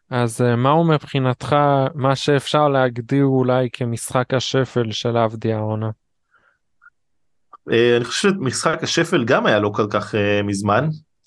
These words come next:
Speaker 2: זה היה משחק שהוא סיים אפס נקודות מול אורלנדו, לפחות מהזיכרון ה-,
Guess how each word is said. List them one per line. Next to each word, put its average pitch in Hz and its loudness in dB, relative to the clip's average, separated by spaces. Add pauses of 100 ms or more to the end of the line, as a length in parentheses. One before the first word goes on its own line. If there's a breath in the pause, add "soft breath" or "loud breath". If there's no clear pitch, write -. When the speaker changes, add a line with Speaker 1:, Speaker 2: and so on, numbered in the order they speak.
(380 soft breath)
Speaker 2:
זה 107 0
היה 131 4
משחק 143 -2
שהוא 117 2
סיים 131 0
אפס 135 0
נקודות 120 0
מול 117 2
אורלנדו, 110 0
לפחות 98 -2
מהזיכרון 95 0
ה-, 92 2